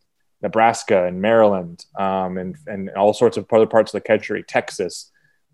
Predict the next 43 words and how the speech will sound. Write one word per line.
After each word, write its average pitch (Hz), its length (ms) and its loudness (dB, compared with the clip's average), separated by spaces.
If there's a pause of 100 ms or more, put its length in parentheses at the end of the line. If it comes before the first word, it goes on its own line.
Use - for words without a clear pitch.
um, 101 360 -2
elite 107 340 -2
players. 107 480 4
I 107 40 -2
mean, 98 140 -6
Seven 120 240 4
McGee's 113 360 2
from 120 280 2
the 113 80 2
West 107 260 4
Coast, 113 300 2
but 110 160 4
lives 113 320 0
in 104 100 -4
New 104 120 -4
York. 101 420 2
I 98 60 -6
mean, 98 160 -6
just 120 160 -10
to 117 60 -4
be 117 80 6
able 117 120 8
to 107 100 0
land 123 280 2
all 110 100 6
these 101 160 -2
guys 170 340 4
is 113 160 -6
really, 143 240 6
really 123 220 6
impressive 107 540 0
given 101 360 0 (320)
everything 113 360 2
that 98 100 0
they 101 80 2
were 101 100 6
up 104 120 2
against. 95 320 -4
And 101 100 -2
I - 20 -18
think 120 180 -2
that 113 260 2
part 104 300 2